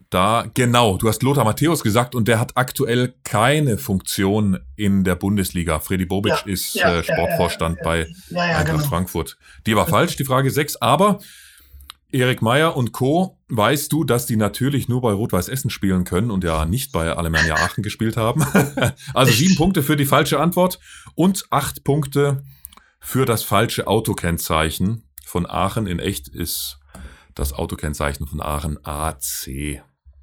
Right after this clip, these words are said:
Speaker 1: So, acht Punkte. Und am Millantor-Stadion bei Sankt Pauli wird Fußball gespielt und Hell's Bells von A C D C, A C D C, neun Punkte hast du da auch geholt mit der falschen Antwort, Rote Erde.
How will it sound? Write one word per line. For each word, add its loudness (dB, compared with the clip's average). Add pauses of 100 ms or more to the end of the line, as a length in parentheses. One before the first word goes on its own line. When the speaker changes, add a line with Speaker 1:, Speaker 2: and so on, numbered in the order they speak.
(440)
Speaker 1:
So, -8
acht -8
Punkte. -2 (380)
Und -2
am 2
Millantor-Stadion 2 (280)
bei 2
Sankt -2
Pauli 0 (580)
wird -4
Fußball -2
gespielt -2
und -4
Hell's 0
Bells -2
von -2 (260)
A -4
C 0 (480)
D 2
C, 0
A -2
C -4
D -4
C, -2
neun 2
Punkte 0
hast -4
du -2
da 2
auch 0
geholt 2
mit 2
der 2
falschen 0
Antwort, 0
Rote 0
Erde. 0